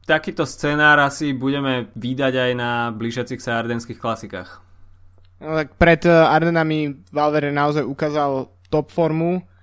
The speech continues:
Speaker 2: a takisto Dan Martin, eh, ako jeho po-, asi najväčší konkurent, tak, eh,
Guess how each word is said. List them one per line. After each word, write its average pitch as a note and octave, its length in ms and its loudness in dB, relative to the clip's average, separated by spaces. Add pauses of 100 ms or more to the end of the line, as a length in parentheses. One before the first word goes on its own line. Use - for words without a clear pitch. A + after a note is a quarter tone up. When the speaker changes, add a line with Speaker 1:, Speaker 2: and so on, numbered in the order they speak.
(280)
Speaker 2:
a D3 480 0
takisto D3 880 -6
Dan D#3 220 -2
Martin, D3+ 720 0
eh, C#3+ 840 -10 (200)
ako C#3+ 260 -8
jeho C#3+ 220 -2
po-, - 160 -10
asi C#3+ 320 -6
najväčší C#3 400 0
konkurent, C#3+ 480 -6
tak, C3+ 240 -10
eh, C3+ 400 -6